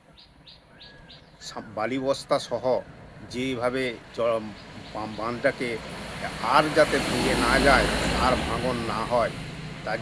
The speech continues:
জন্যে আমি আটকানোর ব্যবস্থা করব। পরবর্তীকালে আমি কিন্তু স্থায়ীভাবে আমার,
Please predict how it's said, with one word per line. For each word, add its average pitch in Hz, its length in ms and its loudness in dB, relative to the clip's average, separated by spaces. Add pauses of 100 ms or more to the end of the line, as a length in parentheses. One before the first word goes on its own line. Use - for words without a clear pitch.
জন্যে 135 240 2
আমি 120 240 0
আটকানোর 113 560 -2
ব্যবস্থা 107 400 2
করব। 170 300 4 (1200)
পরবর্তীকালে 147 840 4 (420)
আমি 113 220 -4
কিন্তু 117 500 -8
স্থায়ীভাবে 143 720 2 (1120)
আমার, 117 340 0